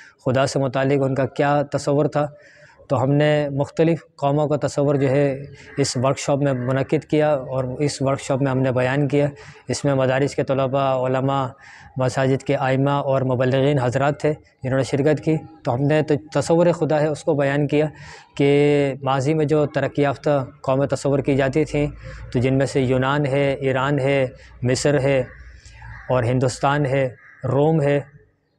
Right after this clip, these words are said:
और दीगर तहज़ीबें जो हैं। और उसके बाद फिर हमने अरब ममालिक को देखा कि अरब में जो है वो खुदा का क्या तसव्वुर था।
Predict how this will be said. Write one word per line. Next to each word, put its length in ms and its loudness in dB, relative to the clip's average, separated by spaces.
और 120 2
दीगर 300 2
तहज़ीबें 460 0
जो 120 0
हैं। 180 -4
और 220 -6
उसके 220 -4
बाद 220 0
फिर 120 0
हमने 240 2
अरब 280 0
ममालिक 440 0
को 80 2
देखा 320 2
कि 120 -2
अरब 340 -2
में 120 0
जो 80 2
है 100 0
वो 100 2
खुदा 300 -2
का 100 0
क्या 160 0
तसव्वुर 400 0
था। 140 -2